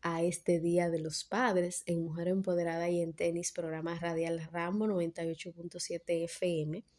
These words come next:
en mi pueblo natal, de doce a una, miércoles y jueves,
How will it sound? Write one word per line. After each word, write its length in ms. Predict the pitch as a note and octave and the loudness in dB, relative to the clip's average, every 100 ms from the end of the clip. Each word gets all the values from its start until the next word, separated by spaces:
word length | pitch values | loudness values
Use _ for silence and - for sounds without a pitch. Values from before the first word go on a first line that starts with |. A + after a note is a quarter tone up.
| - _ | -20 _
en 140 | F3+ | 2
mi 120 | F3 E3 | 4 4
pueblo 420 | - E3+ E3+ F3+ | 2 2 4 2
natal, 560 | F#3 F3+ F#3 D#3+ E3+ - - - - | 2 0 -4 -4 -4 -8 -20 -20 -20
de 160 | - F3+ | 2 6
doce 540 | F3 F#3 F#3+ A3+ G#3+ - | 8 6 4 4 2 0
a 180 | F#3+ F3+ | 0 4
una, 560 | F#3 G3 F3+ E3 F#3 - _ _ _ | 6 6 4 2 -2 -12 _ _ _
miércoles 680 | F3+ F3+ F3 F3 F3+ E3+ - | 4 6 4 2 2 4 0
y 80 | F3+ | -4
jueves, 540 | D#3+ G#3 E3+ F3 - | 2 4 4 2 0